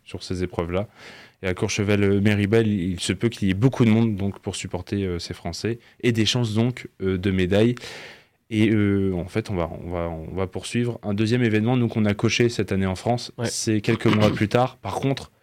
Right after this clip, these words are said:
Speaker 1: changement de décor net.
Speaker 2: Ah oui, là, on est plus
Speaker 1: Température.
Speaker 2: tous, ah ouais.
Speaker 1: Alors là,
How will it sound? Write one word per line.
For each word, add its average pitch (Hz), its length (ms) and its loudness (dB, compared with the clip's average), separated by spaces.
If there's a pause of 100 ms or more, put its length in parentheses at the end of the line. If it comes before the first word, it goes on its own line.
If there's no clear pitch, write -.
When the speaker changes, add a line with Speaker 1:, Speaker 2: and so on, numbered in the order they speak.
(320)
Speaker 1:
changement 110 420 0
de 107 80 0
décor 104 540 0 (140)
net. 98 440 2
Speaker 2:
Ah 135 80 6
oui, 139 140 6
là, 123 100 8
on 127 60 6
est 123 100 8
plus 139 140 6
Speaker 1:
Température. 135 560 4
Speaker 2:
tous, 147 80 2
ah 123 320 6
ouais. 123 140 4
Speaker 1:
Alors 107 260 4
là, 120 300 2